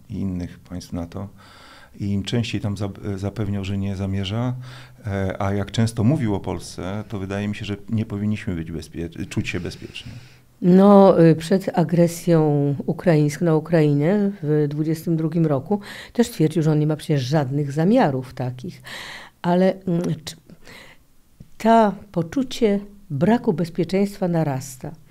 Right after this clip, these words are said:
Speaker 2: Narasta, że w nas to jest normalne, ale co najgorsze, narasta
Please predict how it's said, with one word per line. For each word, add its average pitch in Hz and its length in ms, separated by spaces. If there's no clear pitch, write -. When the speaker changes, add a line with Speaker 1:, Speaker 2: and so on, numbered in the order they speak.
Speaker 2:
Narasta, 170 600
że 160 140
w 135 140
nas 208 300
to 156 100
jest 160 320
normalne, 165 680
ale 160 480
co - 140
najgorsze, 156 540
narasta 170 640